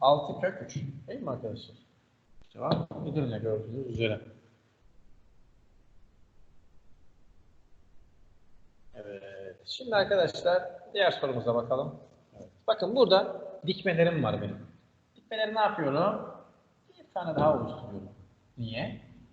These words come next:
Niye oluşturdum arkadaşlar böyle bir şey? Çünkü haşı bulmam lazım değil mi? Evet. Haşı bulmam gerekiyor. Şimdi arkadaşlar şu açı kaç? Altmış. Burası da mı altmış? Evet. Burası kaç? Otuz. Bakın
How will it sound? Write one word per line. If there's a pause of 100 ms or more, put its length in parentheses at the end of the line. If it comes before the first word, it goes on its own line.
(200)
Niye
oluşturdum
arkadaşlar
böyle
bir
şey? (560)
Çünkü (320)
haşı
bulmam
lazım (100)
değil
mi? (480)
Evet. (600)
Haşı
bulmam
gerekiyor. (680)
Şimdi
arkadaşlar
şu
açı
kaç? (360)
Altmış. (840)
Burası
da
mı
altmış? (240)
Evet.
Burası
kaç?
Otuz.
Bakın